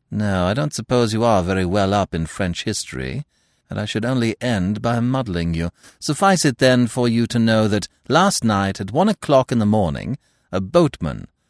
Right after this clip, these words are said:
passing under the last arch of the Pont Neuf aforesaid,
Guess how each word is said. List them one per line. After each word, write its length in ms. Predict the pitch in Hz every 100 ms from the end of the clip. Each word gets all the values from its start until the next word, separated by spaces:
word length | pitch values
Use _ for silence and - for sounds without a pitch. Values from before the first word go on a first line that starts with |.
| _
passing 380 | - 160 147 139
under 180 | 139 131
the 120 | 110
last 340 | 117 131 123 -
arch 380 | 123 117 110 -
of 100 | 87
the 80 | 87
Pont 260 | 117 98
Neuf 380 | 92 101 71 -
aforesaid, 680 | 90 120 110 - 62 52 139